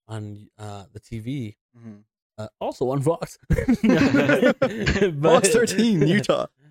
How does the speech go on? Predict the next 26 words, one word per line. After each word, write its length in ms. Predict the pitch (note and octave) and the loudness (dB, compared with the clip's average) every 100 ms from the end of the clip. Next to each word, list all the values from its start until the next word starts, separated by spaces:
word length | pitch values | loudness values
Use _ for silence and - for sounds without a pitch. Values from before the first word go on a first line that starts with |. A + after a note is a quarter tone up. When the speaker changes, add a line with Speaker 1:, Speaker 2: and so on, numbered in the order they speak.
| D3 _ C3+ | _ _ 0
Speaker 1:
Um, 440 | C3+ C3+ B2+ B2+ - | 0 2 -2 -4 -4
the 220 | C#3 C3+ | -2 0
next 280 | E3+ F3+ - | -2 -4 -2
day, 320 | D3 D#3 C3+ | -2 0 0
I 140 | A#2 B2+ | 0 0
would 100 | B2 | 0
hear 140 | C3 | -4
this 160 | B2 - | -4 -6
kid 160 | A#2+ | -8
talking 220 | A#2+ A#2 | -6 -6
about, 180 | A#2 A2+ | -6 -8
"Dude, 240 | D3 D#3+ D3 | -10 -8 -8
I 140 | D3 | -8
was 100 | D3+ | -8
watching 320 | C#3+ C#3+ C#3 | -8 -8 -10
American 440 | B2+ B2+ C3 - A#2 | -12 -10 -12 -12 -10
Idol," 360 | A2+ A2+ B2+ | -10 -10 -10
and 120 | B2+ A#2+ | -6 -2
no 140 | B2+ | 0
one 160 | B2+ A2 | 0 -4
would 120 | G#2 | -8
listen 260 | A2 G#2+ G#2+ | -10 -10 -16
to 60 | |
him 140 | G#2 G#2 | -20 -20
'cause, 120 | G#2 | -20
like, 140 | G#2+ | -20